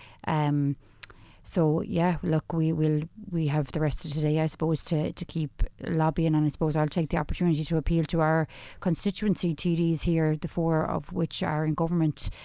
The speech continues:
um, you know, that they would actually support this motion tonight and that they would do the right thing. I know I, I've seen some families locally,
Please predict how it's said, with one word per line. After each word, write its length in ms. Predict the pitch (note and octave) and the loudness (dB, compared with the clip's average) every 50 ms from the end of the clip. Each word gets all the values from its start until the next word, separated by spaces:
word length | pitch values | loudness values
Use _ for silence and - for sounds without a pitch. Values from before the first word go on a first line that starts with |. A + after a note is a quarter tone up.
| - - - - - - - | -20 -20 -20 -20 -14 -6 -2
um, 380 | F3+ D#3 D#3 D3+ D3+ D3+ D#3 D#3 | 0 2 4 4 4 2 2 2
you 100 | D#3 D#3+ | 4 4
know, 420 | E3 D#3+ D#3+ - - - - - - - - - - | 4 4 2 0 -2 -8 -12 -14 -14 -12 -12 -8 -4
that 180 | E3 D3+ - - | -4 -4 -2 0
they 120 | E3+ D#3+ | 0 0
would 180 | D3+ D#3 D#3 D#3 | 0 0 0 0
actually 340 | D#3 D3+ - - - D#3+ C#3+ | -2 -2 -4 -4 -4 -4 -4
support 400 | - D3+ - - E3 D#3+ D3+ - | -4 -4 -2 0 0 0 0 0
this 180 | E3+ D3+ - | -2 0 0
motion 380 | E3 D#3 D#3+ D#3 - E3 D#3+ D3 | 2 0 0 0 0 -2 -2 -2
tonight 560 | - D#3+ D#3+ D#3 D#3+ D#3+ D3 - - - - - - - - - - - - | 0 0 0 2 2 0 -2 -4 -6 -8 -8 -10 -14 -20 -20 -20 -20 -14 -8
and 220 | - F3 E3 D#3 D3+ | -4 -2 0 0 0
that 160 | D3+ - - | 0 -2 -2
they 140 | E3+ D#3+ D#3+ | -2 -2 0
would 280 | D#3 D3+ D#3+ D#3+ D3 - - | 0 0 0 -2 -2 -4 -6
do 140 | - F3+ E3+ | -2 -2 0
the 120 | D#3 D#3+ D#3 | 0 0 2
right 220 | D#3+ D#3 D3+ - | 0 0 0 0
thing. 380 | - E3+ E3 D#3+ D#3+ D#3+ D3+ - - - - - | 0 0 2 4 4 4 2 0 -4 -10 -12 -6
I 100 | - E3 | -2 2
know 200 | D#3 D#3 D3+ D3+ | 2 4 4 4
I, 140 | D3 E3 - | 2 0 -2
I've 120 | E3+ - | -4 -6
seen 280 | - - E3 D#3+ D#3 C#3+ | -2 0 2 2 2 2
some 440 | - - D#3 D#3 D3+ D#3 - - - | 0 0 0 2 2 2 0 -2 -4
families 460 | - - E3+ E3 D#3+ D#3 D#3+ D#3 - E3 | -4 -2 0 2 2 2 2 0 0 0
locally, 540 | E3 D#3+ D#3 - - E3 D#3+ D#3 D3+ C#3+ | 0 0 0 0 0 0 2 2 0 -2